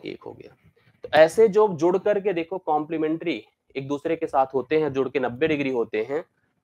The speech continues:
और sine cos के साथ, sine cos के साथ, tan cot के साथ, और sec जो होगा वो cosec के साथ एक दूसरे के कॉम्प्लीमेंट्री होता है। अब इस कॉम्प्लीमेंट्री को थोड़ा व्यापक देखा जाए,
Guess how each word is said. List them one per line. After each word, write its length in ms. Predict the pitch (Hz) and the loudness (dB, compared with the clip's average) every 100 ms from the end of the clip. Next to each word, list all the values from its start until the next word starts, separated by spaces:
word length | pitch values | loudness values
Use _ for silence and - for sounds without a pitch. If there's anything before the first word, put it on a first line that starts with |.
| _ 113 | _ 4
और 220 | 123 135 | 4 4
sine 480 | - 147 151 170 170 | 0 0 2 0 0
cos 300 | 135 143 - | -2 -2 -2
के 140 | 165 | -6
साथ, 240 | 160 156 180 - _ _ _ _ _ _ _ _ _ | 0 0 0 -6 _ _ _ _ _ _ _ _ _
sine 320 | 131 123 123 | 0 0 0
cos 260 | 120 127 135 | -4 -6 -4
के 140 | 151 | -6
साथ, 360 | 147 147 160 - _ _ _ _ _ _ | -4 -4 -4 -8 _ _ _ _ _ _
tan 380 | 156 143 131 175 - _ - | 2 4 0 -4 -12 _ -4
cot 240 | 139 160 | -2 0
के 120 | - 170 | -2 -2
साथ, 400 | 170 160 - _ _ _ _ _ _ _ _ _ - | 0 0 -2 _ _ _ _ _ _ _ _ _ 0
और 220 | 117 120 | 0 0
sec 340 | - 190 185 | -2 -2 0
जो 160 | 135 117 | -2 -4
होगा 300 | 107 107 127 185 _ | -4 -2 -2 -4 _
वो 140 | 170 175 | -6 -2
cosec 280 | 117 - 95 | -4 -4 -10
के 160 | - - | -12 -20
साथ 200 | - 98 _ _ _ _ - | -20 -20 _ _ _ _ -2
एक 180 | 135 135 | -2 0
दूसरे 280 | 123 117 110 | -4 -4 -6
के 100 | 147 | -6
कॉम्प्लीमेंट्री 640 | 131 117 104 98 92 95 - | -8 -8 -8 -8 -10 -14 -18
होता 260 | - - | -18 -20
है। 100 | - _ _ _ _ _ - | -20 _ _ _ _ _ 4
अब 120 | 170 | 6
इस 140 | 214 - | 6 6
कॉम्प्लीमेंट्री 680 | 165 165 208 226 214 220 226 | 6 6 4 2 2 0 2
को 140 | 220 | 2
थोड़ा 240 | 185 185 | 4 6
व्यापक 600 | 190 131 117 151 151 214 | 4 2 8 10 10 4
देखा 320 | 170 113 - 110 | 2 0 -2 -6
जाए, 260 | 98 104 | -6 -6